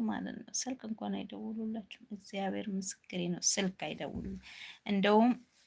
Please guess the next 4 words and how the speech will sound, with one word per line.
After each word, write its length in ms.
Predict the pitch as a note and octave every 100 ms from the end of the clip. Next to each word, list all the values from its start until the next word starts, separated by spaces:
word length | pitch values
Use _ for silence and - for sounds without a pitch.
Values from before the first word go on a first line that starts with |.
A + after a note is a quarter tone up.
| -
ስትሰጧቸው 760 | - A3 - A3 G#3+ G#3+ - A3
የነበሮቹ፣ 1160 | G#3+ G#3+ A3 G#3+ - A3+ A3+ C#4 F4+ - - - D#4 F4 B4+ B4+
<laughs> 460 | - - G4 F4 - - - - - _ _ _ _
እ፣ 80 | -